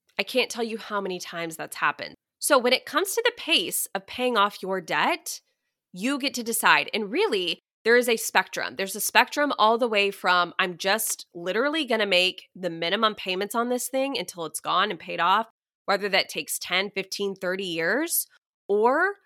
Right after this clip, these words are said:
"I'm going to aggressively throw every extra penny that I have towards it and get it gone asap." And I want you to know that both are perfectly acceptable choices.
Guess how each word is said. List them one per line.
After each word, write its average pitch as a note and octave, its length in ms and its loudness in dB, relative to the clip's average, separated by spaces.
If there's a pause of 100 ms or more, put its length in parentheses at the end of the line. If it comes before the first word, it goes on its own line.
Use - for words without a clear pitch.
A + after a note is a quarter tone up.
(180)
"I'm A#3 200 8
going A3 320 2 (140)
to G#3+ 220 -6
aggressively A#3+ 800 0
throw G3+ 280 -4 (220)
every C4+ 720 0 (120)
extra G#3+ 360 4
penny G#3 320 -2
that F3+ 180 4
I E3+ 140 4
have E3 360 0
towards B3 300 -2
it C#4 180 0
and F#3 180 -4
get G3 140 -2
it G#3+ 140 -4
gone F3 400 2 (360)
asap." - 520 -6 (500)
And F#3+ 140 4
I G3 40 6
want A#3 200 6
you A#3+ 60 0
to A3+ 80 4
know G3+ 180 4
that A#3+ 220 0
both F#3 260 0
are A3+ 100 0
perfectly B3+ 720 -4
acceptable F3 600 -2
choices. A#2 640 -6